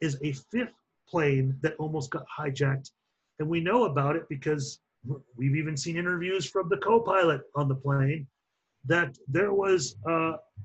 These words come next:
three Middle Eastern men that were about to, uh, wa-, that were extremely mad when we weren't taking off,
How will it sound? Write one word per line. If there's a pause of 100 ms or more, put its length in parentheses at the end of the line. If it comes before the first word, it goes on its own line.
(320)
three
Middle
Eastern
men
that
were
about (100)
to,
uh, (320)
wa-, (120)
that
were (680)
extremely
mad
when
we
weren't (420)
taking
off,